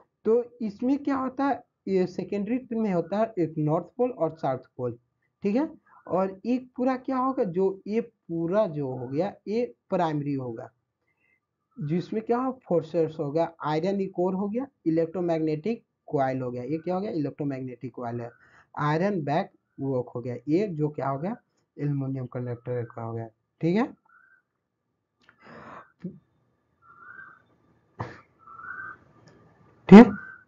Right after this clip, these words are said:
तो इसमें क्या होता है, ये जो इसमें pod होता है और ये क्या होता है, इसमें होता है जो track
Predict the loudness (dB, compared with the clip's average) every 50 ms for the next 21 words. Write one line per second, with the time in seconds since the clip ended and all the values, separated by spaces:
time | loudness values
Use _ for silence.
0 | _ 8 8 8 8 6 0 0 0 0 0 0 0 0 2 0 0 0 0 -2
1 | -2 -2 -2 -2 -2 -4 -4 -4 -4 -2 0 0 0 0 -2 -4 -6 -6 -4 -4
2 | -2 -4 -4 -4 0 0 2 2 2 -2 -6 -6 -4 -2 -2 -2 -4 -4 -2 0
3 | 0 2 2 0 -2 -2 -2 -2 -2 -2 -4 -4 -4 -4 -4 -4 -4 -6 -8 -8
4 | _ _ _ -20 -20 _ _ -4 -2 -2 -2 -2 -2 0 2 4 4 4 2 0
5 | -2 0 0 0 0 0 -2 -6 -10 _ -12 -6 0 0 0 0 0 -4 _ _
6 | _ _ 0 0 0 0 0